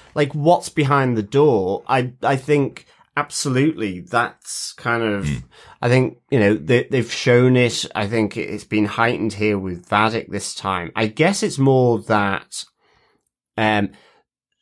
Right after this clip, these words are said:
Speaker 1: a bit more explanation around Jack,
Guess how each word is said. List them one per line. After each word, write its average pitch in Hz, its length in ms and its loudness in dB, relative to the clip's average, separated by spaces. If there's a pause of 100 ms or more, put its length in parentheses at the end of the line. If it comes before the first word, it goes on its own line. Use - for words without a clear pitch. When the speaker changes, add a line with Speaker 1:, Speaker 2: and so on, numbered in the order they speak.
(320)
Speaker 1:
a 139 100 4
bit 151 460 2
more 127 460 4
explanation 110 840 -2 (160)
around 101 920 -2 (600)
Jack, 101 600 -4